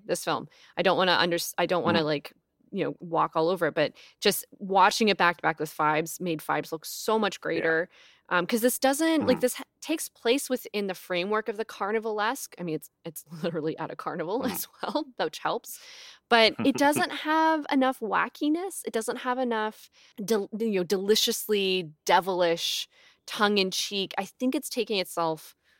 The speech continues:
Speaker 1: way too seriously.
Speaker 2: Totally. And I think that they're, like, it's, this is, again, falling into that problem where I think that these, no one was yet committing to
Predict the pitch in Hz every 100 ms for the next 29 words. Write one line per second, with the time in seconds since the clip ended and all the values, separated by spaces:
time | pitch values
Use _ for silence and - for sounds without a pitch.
0 | _ _ 170 175 175 170 165 - 147 -
1 | 127 - - - _ 107 95 85 90 127
2 | 127 151 127 117 98 107 104 95 120 110
3 | - - - - 120 104 110 143 123 113
4 | 123 127 117 110 107 107 92 - 135 127
5 | 98 95 92 92 90 98 - 95 87 95
6 | 87 92 92 87 - - - - 107 110
7 | 107 101 101 92 - 101 147 110 104 104
8 | 98 101